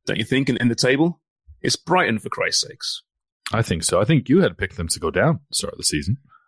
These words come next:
Speaker 1: Did I? No.
Speaker 2: Close to, one of us did.
Speaker 1: That's
Speaker 2: One of
Speaker 1: possible. I can't remember.
Speaker 2: One of us had them, or, or was it Palace? You had Palace, perhaps.
Speaker 1: I had Palace going down, yeah.
Speaker 2: <laughs>
Speaker 1: Yeah,
Speaker 2: Some-,
Speaker 1: so
Speaker 2: someone
Speaker 1: <laughs> it's
Speaker 2: had
Speaker 1: not much better. <laughs>
Speaker 2: someone had Brighton at the time. Not much better.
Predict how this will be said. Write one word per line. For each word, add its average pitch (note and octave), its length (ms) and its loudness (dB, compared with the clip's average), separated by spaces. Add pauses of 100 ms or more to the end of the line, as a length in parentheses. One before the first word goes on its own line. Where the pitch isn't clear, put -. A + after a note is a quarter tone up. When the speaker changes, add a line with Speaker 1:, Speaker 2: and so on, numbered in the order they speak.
(120)
Speaker 1:
Did B2+ 100 4
I? D#4+ 220 4 (1120)
No. F#2 200 0
Speaker 2:
Close A#2+ 300 2
to, C#3+ 80 -8
one D3 220 0
of A#3 100 2
us - 160 2
did. G2 280 -2 (360)
Speaker 1:
That's - 200 -4
Speaker 2:
One C3+ 120 2
of E3+ 80 4
Speaker 1:
possible. - 200 -12
I G2 120 -18
can't F2+ 100 -4
remember. G2 300 0 (220)
Speaker 2:
One C3+ 140 2
of D3+ 80 4
us D3 140 0
had C3 180 2
them, B2 180 2
or, G#2+ 220 4
or B2+ 120 2
was C#3 140 2
it - 100 -10
Palace? B2+ 420 2
You G#2+ 100 2
had F#2 160 0
Palace, F#2 380 0
perhaps. C#2+ 300 -8
Speaker 1:
I C#3+ 40 0
had C3+ 100 -2
Palace C#3 280 0
going A2 220 2
down, F2+ 220 -8
yeah. G2 280 -2
Speaker 2:
<laughs> - 40 -20 (340)
Speaker 1:
Yeah, F#2+ 200 -2
Speaker 2:
Some-, C#3+ 160 2
Speaker 1:
so - 120 -6
Speaker 2:
someone D3+ 320 2
Speaker 1:
<laughs> G#3 80 2
it's G#3 220 -2
Speaker 2:
had F#3+ 80 0
Speaker 1:
not - 20 -6
much E3 200 0
better. D3 320 0 (160)
<laughs> - 160 -2
Speaker 2:
someone B2 400 2
had G#2 260 -2
Brighton F2+ 260 -2
at D#2+ 80 -8
the D2+ 60 -16
time. D2+ 320 -4
Not D#2+ 140 -6
much E2 160 -12
better. - 240 -8